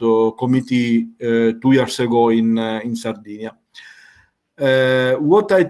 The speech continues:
think, uh, important, uh, is, uh, that, uh, uh, citizens, uh,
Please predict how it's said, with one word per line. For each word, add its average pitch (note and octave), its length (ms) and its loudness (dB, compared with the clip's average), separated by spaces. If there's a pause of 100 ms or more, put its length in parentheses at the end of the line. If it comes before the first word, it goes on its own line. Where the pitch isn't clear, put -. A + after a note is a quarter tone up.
(100)
think, G#3+ 300 -2
uh, D#3 60 0
important, D3 960 0
uh, C3 200 2
is, C#3+ 380 0
uh, C3+ 120 0
that, C3 380 -4
uh, B2 220 -4 (420)
uh, C3+ 460 -10
citizens, D3+ 720 0
uh, C#3 140 2